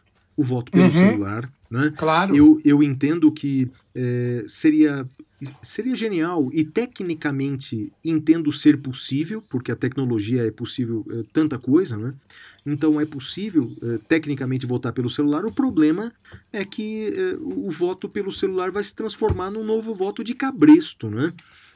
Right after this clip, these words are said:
Speaker 1: Então certas
Speaker 2: Hum.
Speaker 1: comunidades vão ter que votar na frente do chefe, na frente do líder, na frente do traficante, na frente do
Speaker 2: Flávio,
Speaker 1: miliciano.
Speaker 2: não apenas isso,
Speaker 1: Hum.
Speaker 2: é, o voto pelo celular implica que esse voto vai ser recebido em algum lugar.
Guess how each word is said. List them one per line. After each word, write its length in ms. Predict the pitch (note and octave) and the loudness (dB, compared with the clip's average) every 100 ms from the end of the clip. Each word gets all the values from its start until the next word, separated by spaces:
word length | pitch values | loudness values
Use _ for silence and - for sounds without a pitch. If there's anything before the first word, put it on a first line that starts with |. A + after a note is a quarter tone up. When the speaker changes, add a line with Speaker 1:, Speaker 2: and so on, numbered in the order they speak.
| - | -6
Speaker 1:
Então 340 | C#3+ D3 F3 | -2 0 -2
certas 420 | - E3+ E3 E3 | 0 -2 0 -4
Speaker 2:
Hum. 20 | - | -2
Speaker 1:
comunidades 680 | E3 E3 D3+ C#3 F3 G#3 | -2 2 2 0 -2 -6
vão 160 | G3 G#3+ | -8 -4
ter 120 | G#3 | -6
que 80 | F#3+ | -2
votar 560 | G3+ D#3 D#3+ F3 G#3 A3 | 0 0 -2 -4 -6 -8
na 200 | A#3+ A3+ | -10 -10
frente 460 | - G3 G3+ G#3+ | -4 -2 -2 -4
do 120 | A#3+ A#3+ | -6 -8
chefe, 440 | - F#3 F#3+ F#3 | -4 -4 -4 -8
na 100 | F3 | -10
frente 320 | - F#3 - | -4 -4 -4
do 160 | E3+ F3 | -4 -2
líder, 400 | C3 F3+ F3 E3+ | 0 -2 -2 -4
na 140 | D3+ | -2
frente 260 | D3 D#3+ E3+ | 0 0 -2
do 80 | D3 | -4
traficante, 800 | D3+ C#3+ C#3 - C3+ D#3 - - - _ | -4 -4 -8 -4 -4 -4 -8 -20 -20 _
na 160 | E3 D#3+ | -6 -4
frente 300 | D#3+ D#3+ D#3+ | -2 -2 0
do 60 | |
Speaker 2:
Flávio, 260 | E3+ F#3 E3 | 2 2 2
Speaker 1:
miliciano. 320 | D#3 D#3 G#3 | 2 4 4
Speaker 2:
não 60 | - | 4
apenas 640 | E3+ G#3+ G3+ F3 C#3 B2+ | 2 2 2 2 0 -2
isso, 400 | E3+ F#3+ - D3 C3+ - _ - - | 0 0 -2 -8 -12 -18 _ -12 -2
Speaker 1:
Hum. 140 | D3+ | 2
Speaker 2:
é, 220 | D3 E3 | 2 0
o 160 | F3 D#3 | -2 -4
voto 400 | C3 F#3 A3+ - | 0 0 0 -2
pelo 220 | G#3 E3+ | -2 -2
celular 520 | - D#3+ C3 C#3 F3+ | -2 -4 0 0 0
implica 520 | F3 D3+ F3+ F#3+ G3 G3+ | -2 -6 0 0 0 -6
que 140 | F#3+ | -6
esse 180 | - G3 | -6 -4
voto 320 | C#3 E3 F#3 | -2 -4 -4
vai 100 | F#3 | -6
ser 140 | F#3 | -4
recebido 680 | E3+ F3 - C#3 E3+ G3+ E3+ | -6 -6 -8 -6 -2 0 -2
em 60 | C#3+ | -6
algum 300 | B2+ B2 A#2+ | -10 -12 -12
lugar. 500 | A2 A#2+ C3+ F#3 | -8 -2 0 0